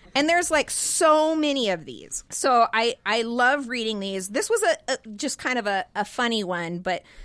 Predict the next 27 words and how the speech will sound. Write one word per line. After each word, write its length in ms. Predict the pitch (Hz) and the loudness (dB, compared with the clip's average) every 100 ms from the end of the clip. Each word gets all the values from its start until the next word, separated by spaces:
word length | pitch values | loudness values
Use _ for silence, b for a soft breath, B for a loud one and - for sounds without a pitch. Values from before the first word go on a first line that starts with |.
| b | b
somebody 280 | - 277 285 | -2 0 0
said 160 | 330 254 | 0 0
they're 100 | 247 | 0
giving 240 | 247 262 | 0 0
away 160 | 254 240 | 0 -2
free 280 | - 226 240 | -4 -6 -2
ducks. 540 | 208 180 - - - | 0 0 -2 -6 -4
They 120 | - | -2
said 200 | 233 247 | -2 -2
they're 80 | 220 | -2
getting 280 | 220 254 269 | -2 0 0
rid 140 | 240 | 0
of 100 | 226 | 0
'em 160 | 240 254 | -2 -2
because 320 | 247 285 208 | -4 -4 -6
their, 240 | 196 214 202 - | -4 -4 -4 -6
her 220 | - 233 | -2 -2
daughter 480 | 208 208 208 262 285 | 2 2 2 2 0
and 180 | - | 0
her 80 | 359 | -4
friend 340 | - 226 202 233 | -4 -2 -4 -4
purchased 400 | 214 208 233 - | -6 -4 -6 -4
them 160 | 240 | -4
at 80 | 254 - | -4 -2
I 140 | 190 | -2
F 200 | 269 - | -4 -4
A. 360 | 190 175 196 | -4 -2 -4